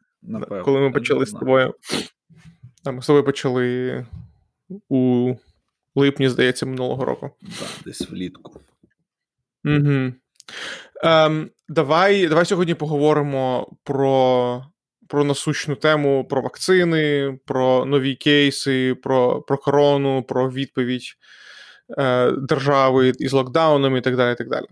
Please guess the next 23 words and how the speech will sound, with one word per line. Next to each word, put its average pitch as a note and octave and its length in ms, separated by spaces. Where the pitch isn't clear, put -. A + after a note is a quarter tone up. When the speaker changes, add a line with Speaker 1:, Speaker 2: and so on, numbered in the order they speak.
Speaker 1:
Мені D3 200
здається, C3 300
Speaker 2:
Мгм. G2+ 40
Speaker 1:
що - 160
це C#3 160
насущно D3+ 560
і C#3+ 400
є, C#3 380
є C#3+ 160
багато C3+ 320
що B2 300
поговорити. B2 540
Speaker 2:
Мгм. A#2 400
Ну, D#3 260
але C#3 240
тут, D3 240
напевно, C#3+ 380
треба C3 320
зробити B2+ 440
дисклеймер: B2 720
що - 160
ми A#2+ 200
ж G#2 220